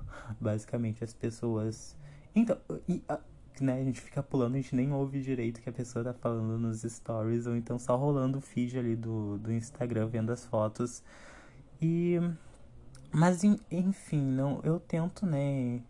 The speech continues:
entender que isso é um problema que não é só meu e não vai ser de uma, da noite pro dia, vai ser passo a passo, vai ser pouquinho a pouquinho, né? Hoje mesmo, eu, por conta desse episódio, botei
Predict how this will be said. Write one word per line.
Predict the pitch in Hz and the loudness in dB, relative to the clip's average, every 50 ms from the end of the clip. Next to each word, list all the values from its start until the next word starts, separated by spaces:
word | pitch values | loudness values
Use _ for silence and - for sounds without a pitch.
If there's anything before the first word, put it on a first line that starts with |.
| - - | -10 -6
entender | 139 135 131 - 139 135 131 120 120 117 123 | -4 -4 -2 0 0 0 2 2 2 0 0
que | 127 - 131 | -2 -4 -2
isso | 127 123 120 117 117 - - - | 0 0 0 -2 -4 -6 -4 -2
é | 131 123 120 117 | -2 0 0 0
um | 117 117 113 117 117 113 | 0 0 0 0 -2 -2
problema | - - 120 117 117 113 113 113 | -4 -2 0 2 2 2 2 0
que | 113 - | 0 0
não | 123 117 113 | 0 2 2
é | 113 113 | 0 0
só | - - 131 131 | -2 -4 -2 -2
meu | 135 135 120 110 110 113 117 123 127 123 113 - | 0 0 2 2 2 2 2 2 0 0 -2 -2
e | 120 117 117 117 117 117 117 117 113 113 110 110 107 110 113 - - - - - - - - - - - - - - - | -2 -2 -2 0 0 0 0 0 0 0 0 -2 -2 -4 -6 -10 -14 -18 -20 -20 -20 -20 -20 -20 -20 -20 -20 -20 -6 0
não | 123 127 127 123 | 0 2 2 2
vai | 123 127 123 | 0 0 -2
ser | - - - 127 | -2 0 0 0
de | 123 123 | 2 2
uma, | 127 127 123 120 120 117 117 113 110 | 0 0 0 0 0 -2 -2 -2 -2
da | 113 113 123 | -2 0 0
noite | 120 120 117 113 113 - | 2 2 2 0 -2 -4
pro | - - 127 127 | -4 -2 0 0
dia, | 120 117 107 107 113 120 | 0 0 -2 0 0 0
vai | 123 117 | 0 0
ser | 110 - 120 110 | -2 -2 -6 -6
passo | - - 113 110 - - | -4 -4 -4 -4 -4 -6
a | 123 | -6
passo, | 120 - - 113 113 113 117 113 - - - | -6 -6 -6 -2 -2 0 -2 -2 -4 -4 -2
vai | 113 117 110 | -2 -2 -2
ser | 110 - 110 | -2 -4 -4
pouquinho | - - 117 113 - 120 120 127 | -2 -2 -2 -2 0 0 0 0
a | 135 | 0
pouquinho, | - - 160 151 - - 123 120 123 127 131 | -2 -4 -6 -6 -2 0 0 2 2 2 2
né? | 123 117 110 110 113 113 | 2 2 0 0 0 0
Hoje | 110 113 123 135 147 165 | 0 0 0 0 0 0
mesmo, | 165 151 131 127 123 120 117 113 113 113 - - - - - - - - - - - - - | 0 0 0 0 0 0 0 -2 -2 -4 -8 -12 -16 -18 -18 -18 -18 -20 -18 -18 -18 -4 0
eu, | 113 120 123 123 - - - - - - - - - | 0 2 2 0 -4 -10 -18 -20 -20 -20 -20 -20 -10
por | - 113 110 | -8 -8 -4
conta | - 117 117 113 117 | -2 -2 -2 0 0
desse | 113 117 113 - 123 | -2 -2 -2 -2 -4
episódio, | 117 - 127 123 123 127 113 110 107 107 110 | -2 -2 -4 -4 -2 -2 0 0 0 -2 -2
botei | 110 117 117 117 - - 113 110 110 117 | -2 -2 -4 -4 -2 -2 0 0 0 0